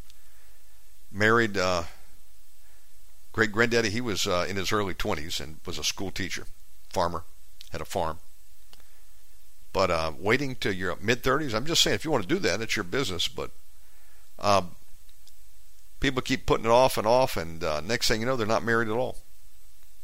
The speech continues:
No kids. Species dies out. Japan dying, as I mentioned. Many other nations dying. A lot of people not even wanting to get married anymore. They just wanna knock the boots. Wanna be free.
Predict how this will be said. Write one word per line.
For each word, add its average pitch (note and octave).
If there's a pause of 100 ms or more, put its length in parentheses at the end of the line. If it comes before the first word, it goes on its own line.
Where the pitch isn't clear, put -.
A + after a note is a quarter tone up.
(180)
No F#2+
kids. - (680)
Species A2
dies G#2
out. G2+ (680)
Japan G#2
dying, G2
as F2
I F2
mentioned. G2 (1300)
Many G2+
other G#2+
nations G#2
dying. G2 (280)
A F2+
lot G#2
of G#2
people G#2
not G#2
even G2+
wanting G2
to F#2+
get G2+
married G2+
anymore. G2+
They F2+
just -
wanna F2+
knock G2
the F#2+
boots. G#2 (1800)
Wanna F#2+
be G2
free. A2